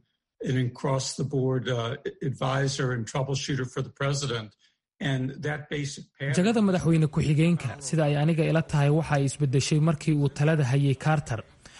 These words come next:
Speaker 2: markaasi oo uu madaxweyne ku-xigeenku noqday la taliye xal u helaa arrimaha isku murugsan.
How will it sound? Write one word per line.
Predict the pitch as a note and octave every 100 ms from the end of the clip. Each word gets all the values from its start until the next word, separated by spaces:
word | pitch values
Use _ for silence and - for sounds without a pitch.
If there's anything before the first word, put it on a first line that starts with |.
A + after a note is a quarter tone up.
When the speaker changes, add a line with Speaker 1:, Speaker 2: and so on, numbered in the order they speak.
| -
Speaker 2:
markaasi | C#3+ C3 C#3+ C3+ -
oo | D#3+
uu | D3+ D3
madaxweyne | C#3+ C#3 B2+ D3 C#3+
ku-xigeenku | - C3+ C#3 D3+ E3+ -
noqday | D3 C#3 C3 C3+ B2+ - -
la | C#3+ C#3+
taliye | - C#3+ C#3+ D#3+
xal | E3+ - F3 E3
u | F3+
helaa | D#3 E3 F#3 -
arrimaha | B2 C3+ F3 D#3+
isku | D3+ - F#3+
murugsan. | C#3+ A#2+ - A#2+